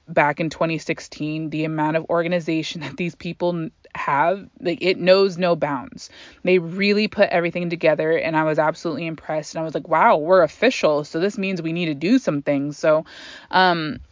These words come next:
I was working on my business degree, and fortunately I was able to get a little educated <laughs> on certain software. And so I was able to develop a, a logo for us and get some business cards going and kind of give us a little bit more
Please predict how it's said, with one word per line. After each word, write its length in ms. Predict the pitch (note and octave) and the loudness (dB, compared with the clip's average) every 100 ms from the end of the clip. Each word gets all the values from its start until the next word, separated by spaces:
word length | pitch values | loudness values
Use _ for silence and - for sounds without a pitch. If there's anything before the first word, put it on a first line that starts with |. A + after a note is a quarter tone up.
| _ _ - | _ _ 0
I 120 | F3 | 4
was 200 | A3+ A3 | 6 4
working 320 | G#3 A3+ A3+ A3 | 4 0 0 -2
on 400 | - F3 F3 F3 | 2 2 2 2
my 240 | E3 D#3+ | 2 2
business 380 | E3+ F3 F3+ - | 0 -2 -2 -8
degree, 340 | E3 E3 D#3+ | -6 -4 -2
and 380 | E3 D#3+ D#3+ D#3+ | -4 -4 -6 -6
fortunately 420 | - E3 F3 F3 | -2 -2 -2 -2
I 60 | E3+ | -2
was 160 | E3 | -2
able 180 | F3 F3 | -2 -4
to 580 | - - D#3+ D3+ D3 C#3+ - _ _ _ _ _ _ _ _ - F#3 | -4 0 2 2 -2 -4 -8 _ _ _ _ _ _ _ _ -16 -8
get 200 | E3+ F#3 | 0 2
a 100 | - | 4
little 800 | F3 F#3 F3+ E3+ E3 E3 D3+ D#3+ - _ _ _ _ _ _ _ _ _ _ _ | 2 4 4 4 2 0 0 -4 -10 _ _ _ _ _ _ _ _ _ _ _
educated 680 | - E3+ F#3 G3 E3 F3 E3 | -2 0 -2 0 4 4 2
<laughs> 40 | - | 0
on 800 | D#3+ - F#3+ E3+ D#3+ D#3 - - | -6 -4 -2 -2 -4 -8 -12 -14
certain 380 | E3+ - G3 F3+ | -10 -4 -2 -2
software. 760 | - D#3 D#3+ - E3 D#3+ E3+ F3+ - - - - | 0 2 0 -2 0 0 -2 -6 -16 -20 -18 -4
And 280 | F#3+ F3 D#3+ | 0 0 2
so 140 | A3 | 6
I 40 | G#3+ | 6
was 120 | A#3 | 6
able 160 | B3+ A#3 | 6 6
to 80 | |
develop 480 | F#3+ E3+ E3+ F3 F3+ | 4 6 6 6 4
a, 280 | E3 D#3 - | 2 2 2
a 80 | D#3+ | 2
logo 400 | E3 A#3 A#3 G#3+ | 4 4 4 2
for 240 | - G3 | 2 2
us 280 | F3+ F3+ F3+ | 4 4 0
and 80 | F3+ | -4
get 120 | E3 | -8
some 80 | D#3+ | -4
business 300 | F#3 F#3+ F#3 | -2 -2 -2
cards 320 | F#3+ F3 F3 | 0 2 2
going 320 | F3 E3 E3+ | 0 -2 -2
and 80 | E3 | -4
kind 300 | F3+ C#4 C#4+ | 0 2 2
of 120 | F#3 E3 | 0 2
give 140 | F#3 | 2
us 100 | F3+ | 2
a 60 | F3+ | 4
little 160 | F3+ | 4
bit 120 | E3+ | 2
more 360 | - E3 E3 | 2 4 4